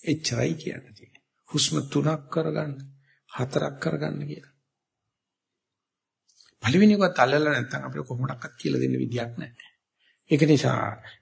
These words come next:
නවකයන් පිළිබඳව, අලුතින් ආපු අය පිළිබඳව මම කියන්නේ මේක ටිකක් ඕනෑමට වැඩිය බරපතල තමයි.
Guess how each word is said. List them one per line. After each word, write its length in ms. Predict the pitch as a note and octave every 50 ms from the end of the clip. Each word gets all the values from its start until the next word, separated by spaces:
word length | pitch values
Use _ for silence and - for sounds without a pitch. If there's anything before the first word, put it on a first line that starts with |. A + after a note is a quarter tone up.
| _
නවකයන් 580 | - A2+ G#2 G#2 B2 D#3+ D#3+ - F3 E3+ C#3+ C3
පිළිබඳව, 500 | B2+ C#3 B2+ A#2+ A2+ A#2 G#2 G#2 G#2 A2
අලුතින් 380 | B2+ B2+ C3 C3 B2 B2+ C#3+ D3 D3
ආපු 220 | D3+ C#3+ C#3+ C#3 C#3
අය 120 | C3 B2+
පිළිබඳව 460 | B2 - B2 A#2+ A#2+ A#2+ A2+ A#2 A2+
මම 200 | G#2+ G#2 G#2 G#2 -
කියන්නේ 340 | - A2+ A2+ - C3 C#3
මේක 160 | C#3+ C#3+ D3 C#3+
ටිකක් 420 | - - - - - - - -
ඕනෑමට 400 | - A2+ A#2 B2 C3+ C#3 C#3 C#3+ C3+
වැඩිය 340 | G#2+ G#2+ A2 A2+ B2+ D3+ D3+
බරපතල 560 | C3 - A2+ A#2 A#2+ - - A#2+ - D#3+ E3+ -
තමයි. 320 | - G#2+ G2+ - - -